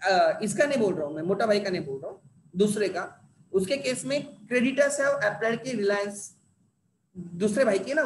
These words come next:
उसको क्या कर दो, इंसॉल्वेंट कर दो, डिक्लेयर, तो they can recover the amount, उसके एसेट्स वगैरह ऑक्शन हो जाएंगे, पैसा निकलेगा, या तो खुद होके इंसॉल्वेंट डिक्लेयर करो, या आपके क्रेडिटर्स आपको कोर्ट में खींचते हैं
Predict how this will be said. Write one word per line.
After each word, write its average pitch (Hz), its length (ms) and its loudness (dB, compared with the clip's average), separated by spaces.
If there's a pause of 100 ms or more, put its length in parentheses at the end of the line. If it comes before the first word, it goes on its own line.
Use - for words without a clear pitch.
उसको 233 160 -6
क्या 240 120 -2
कर 233 160 -4
दो, 262 140 0 (500)
इंसॉल्वेंट 208 540 2
कर 160 120 -2
दो, 147 100 -6
डिक्लेयर, 135 360 -10 (380)
तो 190 380 -2
they 190 160 4
can 240 140 2
recover 226 340 2 (100)
the 294 140 2 (240)
amount, 160 280 0 (120)
उसके 185 180 0
एसेट्स 202 360 -2
वगैरह 208 540 -4
ऑक्शन 202 240 -2
हो 185 120 2
जाएंगे, 170 420 -4 (520)
पैसा 190 300 4
निकलेगा, 175 420 -2 (680)
या 196 220 4
तो 269 80 2 (100)
खुद 311 200 6
होके 285 280 2 (520)
इंसॉल्वेंट 254 440 2
डिक्लेयर 240 320 2
करो, 240 180 -2 (440)
या 233 120 4
आपके 233 220 0 (140)
क्रेडिटर्स 285 400 2
आपको 285 240 0
कोर्ट 247 280 2
में 240 100 -2
खींचते 175 300 -4
हैं 156 100 -12